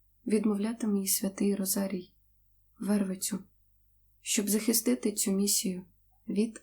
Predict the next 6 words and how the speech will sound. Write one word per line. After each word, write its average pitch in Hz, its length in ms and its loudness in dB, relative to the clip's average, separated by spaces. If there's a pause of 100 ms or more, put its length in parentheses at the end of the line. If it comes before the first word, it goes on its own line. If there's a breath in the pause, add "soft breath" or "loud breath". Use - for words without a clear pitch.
сатанинських 196 1000 -2
атак. 190 480 -8 (2500)
Відмовляючи 226 680 6
мій 220 200 4
найсвятіший 214 840 0
Розарій 196 600 -2